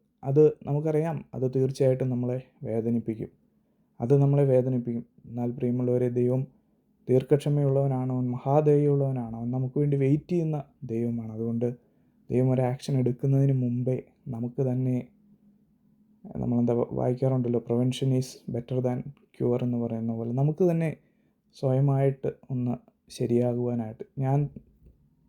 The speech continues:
ഞാൻ പോകുന്ന വഴി ശരിയല്ല കർത്താവേ എന്ന് മനസ്സിലാക്കിക്കൊണ്ട്, ക്ഷമ പറഞ്ഞുകൊണ്ട്,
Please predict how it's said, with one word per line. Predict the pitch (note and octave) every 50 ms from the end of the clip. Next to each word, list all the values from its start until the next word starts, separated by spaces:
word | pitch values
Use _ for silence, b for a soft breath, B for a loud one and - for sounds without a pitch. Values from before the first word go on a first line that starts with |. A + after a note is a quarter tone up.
| _ -
ഞാൻ | C3+ C3 C3+ C#3 C#3+ C3+ C#3
പോകുന്ന | C#3 C3+ C3+ C#3 C#3 C#3+
വഴി | C#3 C3 C3 B2+ C3 C#3 C#3 C#3 -
ശരിയല്ല | - - B2+ C3 C3 C3 C3 C3 C3
കർത്താവേ | C3 B2+ - _ B2+ B2 B2 B2 B2+ B2
എന്ന് | A#2+ B2
മനസ്സിലാക്കിക്കൊണ്ട്, | B2 B2 A#2+ A#2 A#2+ - C#3 B2+ B2+ B2 B2+ B2+ C3 B2+ A#2+ A2+ A2+ - b b b b b b b b b b b _ _ _ _ _ _ _ _ _ _ _ _ _ _ _ D3+
ക്ഷമ | C#3 - - C3 A#2 B2+ C3
പറഞ്ഞുകൊണ്ട്, | C3 C3 B2+ B2 B2 B2 A#2+ A#2 A#2 A#2 A#2